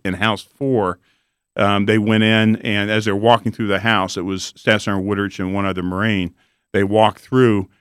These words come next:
and they heard something, and they walked into a back room, and there were three Iraqi males, one with an A K forty-seven. So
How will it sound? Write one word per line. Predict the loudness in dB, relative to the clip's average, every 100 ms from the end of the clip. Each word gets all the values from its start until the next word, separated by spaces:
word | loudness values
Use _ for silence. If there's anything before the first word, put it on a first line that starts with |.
| _ -6
and |
they | -4 0
heard | 2 2
something, | 0 -4 -2 -4
and |
they | -2
walked | 0 0 0
into | -4
a | -2
back | 0 0 -2
room, | -2 0 -2 -4
and | -4
there | -4
were | -4 -6
three | -4 0 2
Iraqi | 2 0 0 -4
males, | -2 0 -2 -4 -10 _ _
one | 2 2
with | 2
an | -2
A | -2
K | -2 -4 -6
forty-seven. | -6 -8 -6 -2 -4 -4 -10
So | -10 -10